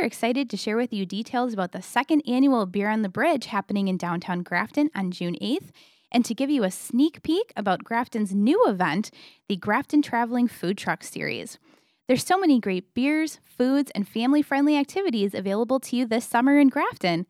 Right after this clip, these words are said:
and we can't wait to share them with you. Let's get started! We are so excited for summer and fun things happening in Grafton, and today sharing with us Beer on the Bridge for its second annual event is Paul Alexander of the O two four Tap Room.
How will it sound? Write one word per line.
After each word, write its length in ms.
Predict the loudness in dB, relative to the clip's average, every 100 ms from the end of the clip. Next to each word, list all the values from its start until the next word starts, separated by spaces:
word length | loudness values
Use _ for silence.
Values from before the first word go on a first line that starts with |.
| _
and 100 | -6
we 100 | -4
can't 260 | -4 -4 -2
wait 160 | -2 -2
to 80 |
share 240 | -4 -2 -2
them 120 | -2
with 200 | -6 -6
you. 260 | -8 -6 -10 _ _ _ 2
Let's 160 | 2
get 160 | 2 -2
started! 520 | 2 4 4 0 -4 _ _ _ _ _ _ _ _ _ _ 4
We 140 | 6
are 80 | 8
so 380 | 6 4 6 8
excited 600 | 6 2 0 2 0 0
for 140 | -2
summer 560 | -4 2 2 4 4 2 0
and 260 | -4 -4 0
fun 260 | 4 4
things 220 | 4 2 2
happening 420 | -2 0 2 2
in 140 | 0
Grafton, 640 | 0 -2 -2 -2 -4 -2 -2 2
and 100 | 2
today 300 | 4 4 4
sharing 440 | 4 2 2 2
with 160 | 0 -2
us 340 | -2 -4 -6 -18 -20 -14 -4
Beer 280 | 0 2 2
on 160 | 2
the 60 | 0
Bridge 400 | -2 -2 -2 -4
for 180 | -4 -4
its 180 | -4
second 520 | -10 -2 -2 0 -6 -2
annual 460 | -2 0 -2 -2
event 340 | -2 0 0 -2
is 140 | -6
Paul 280 | -4 -2 0
Alexander 760 | 0 -2 -2 -2 0 -2 -4 -4
of 140 | -8
the 180 | -6 -8 -4
O 120 | -4
two 200 | -2 -4
four 180 | -2 -6
Tap 320 | -6 -6 -2
Room. 300 | -2 -2